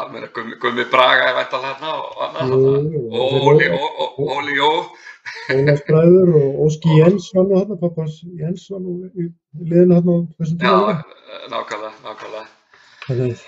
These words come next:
Speaker 2: maður, maður þekkir svona handbragðið á þessum meisturum, sko.
Speaker 1: Já, ég verð nú að viðurkenna sjálfur, ég,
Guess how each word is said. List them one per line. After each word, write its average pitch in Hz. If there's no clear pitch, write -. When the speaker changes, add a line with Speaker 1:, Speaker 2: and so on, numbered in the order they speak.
Speaker 2:
maður, 135
maður 143
þekkir 160
svona 156
handbragðið 180
á -
þessum 185
meisturum, 226
sko. -
Speaker 1:
Já, -
ég 139
verð 175
nú 170
að 165
viðurkenna 185
sjálfur, 185
ég, 156